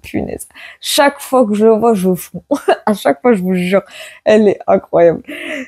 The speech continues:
Et, euh, le grand Bruce Lee. Voilà, franchement, lui, il sera encore en vie, là.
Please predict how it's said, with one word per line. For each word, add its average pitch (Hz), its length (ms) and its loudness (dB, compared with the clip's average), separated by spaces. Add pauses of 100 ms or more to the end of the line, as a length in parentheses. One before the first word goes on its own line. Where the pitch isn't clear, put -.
(100)
Et, 190 320 4
euh, 170 380 2
le 170 180 0
grand 175 420 0
Bruce 180 360 -2
Lee. 185 160 -6 (760)
Voilà, 170 460 0
franchement, 202 440 0
lui, 196 280 4
il 208 40 0
sera - 260 -4
encore 180 240 -4
en 190 100 -2
vie, 208 240 -4
là. 202 180 -8